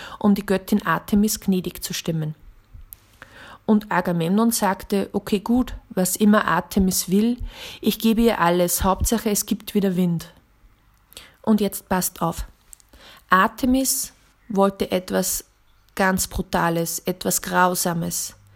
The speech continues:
Artemis wollte die älteste Tochter von Agamemnon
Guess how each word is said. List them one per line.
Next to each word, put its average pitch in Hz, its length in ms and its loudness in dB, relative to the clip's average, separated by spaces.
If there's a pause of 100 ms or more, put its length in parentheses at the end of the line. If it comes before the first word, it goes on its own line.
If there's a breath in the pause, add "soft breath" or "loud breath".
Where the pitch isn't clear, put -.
(880 soft breath)
Artemis 226 540 2
wollte 214 260 0
die - 200 -6
älteste 214 540 -2
Tochter 208 560 0
von 202 320 -2
Agamemnon 190 840 0